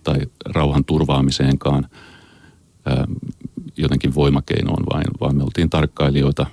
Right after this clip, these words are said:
ja meidän tarkoitus oli olla, äh, luomassa turvallisuutta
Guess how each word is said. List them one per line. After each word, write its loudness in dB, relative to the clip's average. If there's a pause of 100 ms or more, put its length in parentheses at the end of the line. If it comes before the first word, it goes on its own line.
(140)
ja -2
meidän 2 (200)
tarkoitus -2
oli 2
olla, 0 (380)
äh, -2 (600)
luomassa 2
turvallisuutta -2